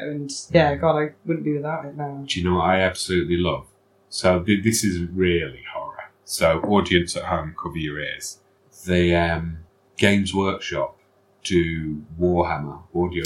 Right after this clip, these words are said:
Speaker 2: dramas.
Speaker 1: Oh, cool.
Speaker 2: And those are exceptional. Like, um, the sci-fi setting they do called Warhammer forty thousand.
Speaker 1: Mm.
Speaker 2: I don't even play that. As you know, I collect the little fantasy models.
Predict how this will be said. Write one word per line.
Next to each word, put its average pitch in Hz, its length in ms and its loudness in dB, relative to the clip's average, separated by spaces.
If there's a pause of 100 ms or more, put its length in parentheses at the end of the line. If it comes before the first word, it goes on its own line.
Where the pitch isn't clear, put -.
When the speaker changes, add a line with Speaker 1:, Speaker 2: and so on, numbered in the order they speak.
Speaker 2:
dramas. 285 460 0
Speaker 1:
Oh, 277 580 -2
cool. 165 720 2
Speaker 2:
And 85 320 0 (140)
those 80 680 0
are 80 320 2
exceptional. 78 680 -6
Like, 85 360 -2
um, 85 340 -2 (120)
the 95 160 0
sci-fi 101 680 2
setting 82 480 -6
they 80 80 -10
do 80 240 -8
called 82 240 -6
Warhammer 85 420 0
forty 85 260 -6
thousand. 90 460 -2 (200)
Speaker 1:
Mm. 170 320 0
Speaker 2:
I 120 60 4
don't 95 160 4
even 76 140 -8
play 87 240 2
that. 73 160 -6
As 87 100 -6
you 95 80 2
know, 82 140 0
I 80 60 -4
collect 80 320 -8
the 85 40 -12
little 82 180 -10
fantasy 85 460 -6
models. - 520 -14